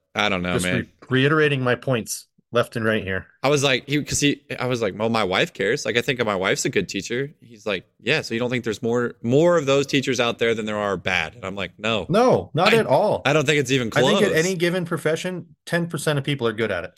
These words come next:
Speaker 1: Yeah, he's
Speaker 2: Maybe.
Speaker 1: like, "Well, I just don't see that every day in my building." And I'm like, "Well, that's, maybe your building and culture's different, and that's good
Speaker 2: Is
Speaker 1: for
Speaker 2: this
Speaker 1: you,
Speaker 2: guy
Speaker 1: but"
Speaker 2: so stupid that he doesn't realize that they put on a show when he's around?
Speaker 1: Yeah. Yep. Superintendent
Speaker 2: Like, I dated
Speaker 1: Trump.
Speaker 2: the girl that ran the front desk at the gym, and she's like, "Well, they do so good when I'm there." I'm like,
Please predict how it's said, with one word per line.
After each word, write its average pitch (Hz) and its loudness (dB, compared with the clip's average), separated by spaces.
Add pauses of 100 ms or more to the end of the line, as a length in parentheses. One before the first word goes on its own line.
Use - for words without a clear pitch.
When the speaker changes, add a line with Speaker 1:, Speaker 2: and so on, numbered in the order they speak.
(320)
Speaker 1:
Yeah, 92 -2
he's 85 -4
Speaker 2:
Maybe. 113 0
Speaker 1:
like, 117 2
"Well, 120 0
I 143 2
just 151 0
don't 143 0
see 131 2
that 107 4
every 101 2
day 101 4
in 98 2
my 95 -2
building." 87 -2
And 87 -10
I'm 90 -6
like, 90 -8
"Well, 131 -6
that's, 156 -6
maybe 139 -4
your 147 0
building 143 2
and 131 -2
culture's 139 -2
different, 98 0
and 104 -6
that's 120 -4
good 123 2
Speaker 2:
Is 120 0
Speaker 1:
for 131 0
Speaker 2:
this 143 4
Speaker 1:
you, 151 4
Speaker 2:
guy 170 4
Speaker 1:
but" - 0
Speaker 2:
so 165 4
stupid 139 -2
that 139 2
he 135 2
doesn't 135 -2
realize 131 -2
that 127 -4
they 120 -6
put 135 -10
on 127 -4
a 113 -4
show 120 -4
when 131 -4
he's 120 -6
around? 120 -14 (800)
Speaker 1:
Yeah. 87 -6 (840)
Yep. 92 -10 (480)
Superintendent 107 -8
Speaker 2:
Like, 110 -6
I 131 0
dated 151 -2
Speaker 1:
Trump. 147 -4
Speaker 2:
the 131 -6
girl 131 -6
that 117 -6
ran 117 -6
the 104 -12
front 117 -10
desk 113 -6
at - -10
the 101 -10
gym, 104 -4
and 98 -10
she's - -12
like, 147 -4
"Well, 233 0
they 240 -2
do 240 -4
so 214 -2
good 202 -2
when 170 -2
I'm 196 -2
there." 147 -6
I'm 151 -8
like, 143 -6